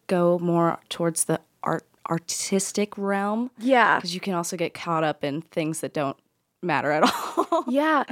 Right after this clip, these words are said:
Speaker 2: Well, that's apparent. Like, I, in your dancing and in your aesthetic and everything that you put
Speaker 1: Uh-huh.
Speaker 2: online, is, it is very, like, feeling and soul and art, which is so refreshing. But is, do you think that's because, like, of you growing up on the internet that you were like,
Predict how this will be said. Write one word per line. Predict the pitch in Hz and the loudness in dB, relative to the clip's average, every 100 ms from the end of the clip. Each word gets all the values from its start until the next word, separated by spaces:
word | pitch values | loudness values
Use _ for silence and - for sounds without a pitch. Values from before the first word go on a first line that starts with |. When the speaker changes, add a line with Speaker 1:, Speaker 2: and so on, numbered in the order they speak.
| 294 | -2
Speaker 2:
Well, | 262 | 2
that's | 277 349 | 2 2
apparent. | - 233 240 294 - | -2 -2 0 2 2
Like, | 240 240 | 0 2
I, | 233 226 - | 2 2 0
in | 240 240 | 4 4
your | 220 | 4
dancing | 208 202 214 208 196 | 2 0 0 -4 0
and | 202 | 0
in | 202 | 0
your | 190 | 0
aesthetic | 190 - 196 185 | 0 0 2 2
and | 190 | 0
everything | 185 196 196 | -2 -2 -4
that | - | -4
you | 190 | -2
put | 185 | 0
Speaker 1:
Uh-huh. | 214 | 2
Speaker 2:
online, | 180 180 170 | 2 2 0
is, | 190 | 2
it | 220 196 | 2 2
is | 190 | 0
very, | 175 190 190 185 | 2 4 6 4
like, | 180 - | 2 -4
feeling | - 202 196 190 | -4 0 0 0
and | 185 | -2
soul | - 196 185 185 - - | -2 2 4 4 2 0
and | 185 - | -2 2
art, | 190 185 | 4 4
which | 196 196 | 0 -2
is | 190 | -4
so | - - 233 233 | 0 4 6 6
refreshing. | 214 202 - 226 247 208 190 208 - - - - | 4 0 0 0 0 -2 -2 -4 -12 -20 -14 2
But | 254 | 4
is, | 269 240 | 6 2
do | 226 220 | 0 0
you | 247 | 2
think | 254 226 | 2 2
that's | 226 - | 2 0
because, | 214 - - - 190 208 - | -6 -6 -8 0 2 2 2
like, | 190 185 - - | 0 0 -2 0
of | 185 196 220 233 _ _ _ | 4 4 2 -6 _ _ _
you | 208 208 247 247 247 247 247 - - | -8 -2 2 2 2 0 -2 -6 -2
growing | 247 240 247 | 4 6 6
up | 277 | 4
on | 277 277 | 6 6
the | 294 | 6
internet | 294 294 311 339 | 6 4 2 2
that | - 196 | 0 0
you | 196 | 0
were | |
like, | 185 | -2